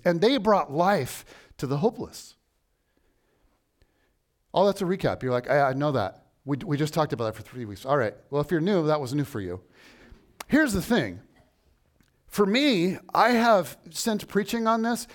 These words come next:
you guys are like, "I get so much out of your sermons." <laughs> I hope so. Um, I get more, and, and I just, this, this, it's, like, deeply imprinted in me. And,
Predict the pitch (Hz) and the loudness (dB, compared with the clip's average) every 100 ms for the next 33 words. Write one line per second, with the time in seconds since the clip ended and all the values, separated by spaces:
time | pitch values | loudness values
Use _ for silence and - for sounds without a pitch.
0 | - 226 226 180 156 143 147 185 170 170 | -6 0 2 4 2 2 -4 -6 -6 -6
1 | 160 165 139 127 143 143 170 - _ - | -4 -4 -4 -4 -4 -6 -8 -14 _ -20
2 | - - - - - 120 113 110 139 - | -20 -20 -20 -20 -8 -6 -4 -2 -2 -4
3 | - 117 127 113 104 - - - - 180 | -8 -4 -2 -2 -6 -8 -16 -4 4 6
4 | 160 131 - - - - - - - - | 4 0 -12 -14 -14 -16 -20 -18 -18 2
5 | 202 254 202 214 160 156 196 190 185 190 | 4 4 4 4 4 4 2 2 2 4
6 | 196 196 202 240 - 156 170 208 196 - | 4 4 4 0 -2 -8 2 2 2 -4
7 | 160 180 - - 190 - - 175 170 127 | 0 0 0 -2 -2 -2 -6 0 0 -2
8 | 139 127 196 254 254 233 190 - 190 202 | -12 -2 -2 0 -2 -2 -4 -4 -6 -2
9 | 156 139 139 110 95 82 - - - - | -4 -4 -6 -6 -8 -12 -20 -20 -20 -8
10 | 156 170 | 0 2